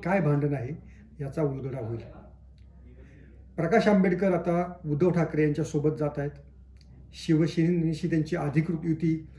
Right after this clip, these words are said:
जाहीर झालेली आहे. महाविकास आघाडीमध्ये मात्र अजूनही प्रकाश आंबेडकर यांचा समावेश झालेला नाहीये. प्रकाश आंबेडकर यांना घ्यायचं की नाही यावरनं काँग्रेस आणि राष्ट्रवादी हे दोन्ही पक्ष अद्याप विचारच करत आहेत आणि विचार करण्यामागे हेच कारण आहे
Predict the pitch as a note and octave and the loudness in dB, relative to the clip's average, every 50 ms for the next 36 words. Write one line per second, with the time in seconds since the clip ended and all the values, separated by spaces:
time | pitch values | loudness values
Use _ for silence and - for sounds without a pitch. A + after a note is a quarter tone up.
0 | - - - - - - A2 C#3 D3 D3 E3+ F#3 E3 D3+ D#3 D#3 D#3 D3+ D3+ C#3 | -20 -20 -20 -20 -16 -8 -2 2 4 4 4 4 6 4 4 4 4 2 2 -2
1 | A#2+ C#3 D3 D3+ - - - - - - - - - - - - - - D#3 D3+ | -2 -4 -6 -8 -8 -14 -20 -20 -20 -20 -20 -20 -20 -20 -20 -20 -10 -2 2 4
2 | D#3 F#3+ A3+ A3 A3 - G#3+ G3 - G3+ F3 D3+ E3 E3 D#3+ E3+ D#3+ D#3+ D3+ D#3 | 6 8 6 6 6 4 2 2 2 2 2 2 4 4 4 4 2 2 0 0
3 | D3+ D#3 D3+ - D#3+ - D3+ D3+ D3 C#3 D#3+ F3 E3+ D3 C#3 - C#3+ C3+ - - | 0 -2 -2 -2 -4 -4 -2 -2 0 2 2 4 4 2 0 -2 -8 -10 -6 -4
4 | D#3 D3+ D#3 C#3+ C#3+ C#3+ D3 C#3+ C#3+ D3+ C#3+ C3+ C#3 D3 C#3 - D3+ C#3 C#3 D3+ | -4 -2 0 -2 0 0 0 0 0 -2 -2 -2 -4 -4 -6 -4 -4 -2 0 2
5 | D#3+ E3+ D#3+ D3 D3 C#3+ C#3+ D3 D3 D3 C#3+ C#3 C#3+ C#3 C3+ D3 - - - - | 2 2 2 2 2 2 2 0 0 -2 -2 -4 -4 -6 -8 -10 -14 -18 -20 -20
6 | - - - - - - - - - - - - - - - D3+ D3+ - F#3 E3 | -20 -20 -20 -20 -20 -20 -20 -20 -20 -20 -20 -20 -20 -8 -4 -4 -2 0 0 0
7 | F#3 F3+ F3 F3 F3 F3+ F3 F3 - F3+ E3+ F3 F3 E3 D#3 D#3 D#3+ D#3+ D3+ D3 | 2 2 4 4 4 4 2 2 2 0 0 0 0 0 0 0 0 0 2 4
8 | D3 D3+ D3+ - F3+ D#3+ F3 E3 D#3 C#3+ C3 C3+ C#3 D3+ D#3 D#3 D#3 D#3 D#3 D#3+ | 4 4 4 2 -2 0 2 2 2 2 0 0 -2 0 2 2 2 2 2 0
9 | D3+ - D#3 D3 C#3+ D#3+ F3+ F#3+ F#3+ E3+ D#3 D#3 D#3 D3 C#3 A2+ - - D3 C3+ | -2 0 -2 0 0 2 0 0 0 0 0 2 2 0 -2 -4 -6 -6 -6 -6
10 | C3 B2 B2+ C3 - - - - - - - - D#3 D3 C3+ B2 D3 D#3 E3 G3+ | -4 -6 -8 -12 -14 -16 -20 -20 -20 -20 -12 -4 -4 -4 -2 2 4 4 6 6
11 | A3 F#3 - E3+ D3 - - D#3 C#3+ D3+ D#3+ - - - D3+ D3 C#3 A#2+ D3+ D#3+ | 4 2 0 -2 -4 -4 -4 -4 -2 -4 -4 -10 -12 -8 -6 -6 -4 0 2 2
12 | E3 E3 E3 - - - - D3+ C#3+ C#3 - E3+ D#3+ D#3+ D#3 - - D3 C3+ B2+ | 2 2 0 -6 -16 -16 -8 -6 -6 -4 0 0 2 2 0 -2 -4 -8 -8 -8
13 | A2 - A#2+ A2+ A2+ - - - - - - - - - - - - - - - | -8 -10 -10 -12 -12 -14 -16 -20 -20 -20 -20 -20 -20 -20 -20 -20 -20 -20 -16 -4
14 | - D#3+ D#3+ D#3+ D#3+ D#3 G#3+ G#3+ G#3 - G3+ F#3 F3 F3+ E3+ E3 D#3+ D#3+ D#3 C3 | 2 2 4 4 4 4 4 2 4 4 0 0 0 2 2 2 2 2 2 0
15 | F#3 F#3+ - - E3 D3 C#3+ C#3+ C#3+ B2 B2 B2 C#3 | 0 -2 -2 -2 -4 -2 -2 -2 -4 -4 -4 -8 -10